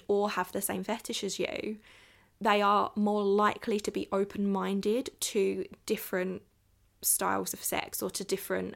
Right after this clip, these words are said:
um, different kinks within sex. So perhaps try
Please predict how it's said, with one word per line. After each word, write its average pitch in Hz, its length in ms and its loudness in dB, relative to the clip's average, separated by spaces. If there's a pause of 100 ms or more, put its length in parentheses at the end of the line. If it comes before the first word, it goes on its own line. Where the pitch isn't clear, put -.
um, - 420 -10 (640)
different 240 320 0
kinks - 360 -6
within - 280 -4
sex. - 640 -8 (240)
So 220 240 0
perhaps 220 440 -4
try 185 420 -4